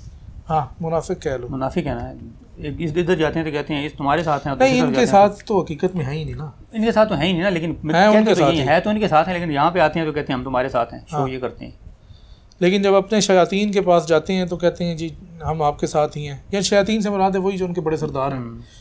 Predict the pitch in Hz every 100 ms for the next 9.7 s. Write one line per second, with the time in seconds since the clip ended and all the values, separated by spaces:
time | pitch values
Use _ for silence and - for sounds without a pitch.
0 | - - 151 165 185 190 165 156 151 135
1 | 160 160 160 175 - 160 156 - 160 147
2 | - 185 180 160 147 143 151 220 202 196
3 | 208 208 170 165 135 147 165 127 107 120
4 | 131 170 175 180 202 190 180 175 170 143
5 | 190 190 165 185 185 202 208 196 180 190
6 | 190 - 143 175 175 117 175 180 190 180
7 | 165 180 185 147 147 127 101 113 - -
8 | - - - - 156 160 - 160 160 175
9 | 165 160 165 135 123 120